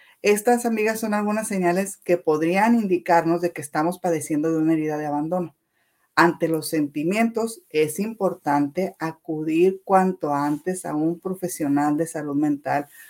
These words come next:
a un psicólogo, a un psiquiatra, a un terapeuta, a una coach con P N L, <laughs> o sea, a quien ustedes les dé confianza, de verdad. Mis redes sociales están abiertas para ustedes si tienen alguna duda, alguna inquietud, si tienen,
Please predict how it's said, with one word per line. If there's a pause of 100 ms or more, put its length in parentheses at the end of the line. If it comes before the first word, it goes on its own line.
(140)
a
un
psicólogo,
a
un
psiquiatra,
a
un
terapeuta,
a
una
coach
con
P
N
L,
<laughs>
o
sea,
a
quien
ustedes
les
dé
confianza,
de
verdad. (320)
Mis
redes
sociales
están
abiertas
para
ustedes
si
tienen
alguna
duda,
alguna
inquietud,
si
tienen,